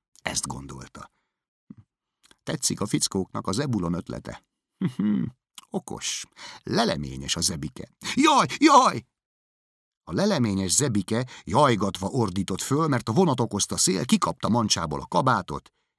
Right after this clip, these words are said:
és elvitte a Balaton felé. A villák felől erre még harsányabb kacaj hangzott.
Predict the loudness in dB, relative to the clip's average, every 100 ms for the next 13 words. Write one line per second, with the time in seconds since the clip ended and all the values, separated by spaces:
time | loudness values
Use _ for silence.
0 | _ -4 0 0 -2 -8 -8 -12 -10 -8
1 | -6 -8 -8 -12 -14 -14 -14 -14 -16 -20
2 | _ _ _ _ _ _ _ _ _ _
3 | _ _ _ _ _ _ _ _ _ 0
4 | 4 6 4 0 0 0 0 -2 -2 0
5 | 2 2 0 -4 -2 -2 -2 -4 -6 -8
6 | -4 -4 -4 -10 -8 -8 -8 -12 _